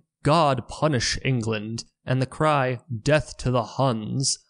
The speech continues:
achieved in the last war far greater miracles than did the bare economic interests of the possessing classes. This is proved by the fact that before men can be driven to war, they must be lashed into a certain pitch of passion,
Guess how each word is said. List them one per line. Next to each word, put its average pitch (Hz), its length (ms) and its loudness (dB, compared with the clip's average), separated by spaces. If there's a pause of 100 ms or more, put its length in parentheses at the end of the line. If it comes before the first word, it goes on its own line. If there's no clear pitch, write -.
(140)
achieved 160 520 2
in 143 80 0
the 139 80 2
last 143 360 0
war 135 280 4
far 160 400 0
greater 139 380 0
miracles 120 640 0
than 127 240 0
did 127 240 2
the 120 140 -2
bare 127 300 2
economic 120 560 -2
interests 123 440 -2
of 127 120 -4
the 120 80 -2
possessing 117 460 -2
classes. 123 560 -2 (680)
This 165 300 2
is 139 160 2
proved 123 560 2
by 120 100 2
the 117 100 0
fact 120 420 -2
that 120 120 0
before 165 400 2
men 139 300 0
can 123 140 -2
be 120 80 2
driven 127 260 0
to 117 100 -2
war, 113 400 2 (200)
they 123 100 0
must 131 260 0
be 127 120 2
lashed 127 580 -2
into 120 220 2
a 117 40 0
certain 135 400 0
pitch - 440 -2
of - 160 -4
passion, 120 540 -4